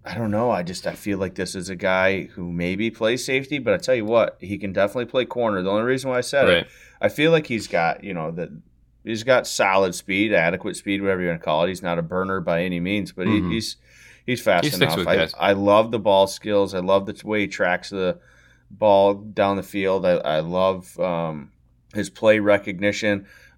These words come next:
Speaker 1: E-, the only thing that, the only knocks I have on this guy is he doesn't, he's, like, man, maybe it's because I was just watching Wiggins,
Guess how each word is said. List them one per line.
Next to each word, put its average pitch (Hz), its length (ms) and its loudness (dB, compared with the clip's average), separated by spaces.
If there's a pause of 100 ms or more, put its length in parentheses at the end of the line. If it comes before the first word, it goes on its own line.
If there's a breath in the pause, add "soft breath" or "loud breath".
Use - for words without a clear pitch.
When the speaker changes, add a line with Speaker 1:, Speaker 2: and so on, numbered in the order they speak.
(140)
Speaker 1:
E-, 107 140 6 (100)
the 110 160 0
only 123 200 4
thing 120 260 -2
that, 107 180 -6
the 104 60 -4
only 117 200 0
knocks 98 380 -2
I 101 60 2
have 101 300 2
on 98 140 0
this 87 180 -4
guy 87 400 0 (420 soft breath)
is 107 400 -4 (100)
he 104 200 -4
doesn't, 104 580 2
he's, 101 300 -6 (560)
like, 85 300 -18
man, 92 220 -6
maybe 117 240 2
it's 151 100 -2
because 101 360 -2
I 87 80 0
was 85 180 -4
just 98 180 -8
watching 87 560 -2
Wiggins, 80 560 -6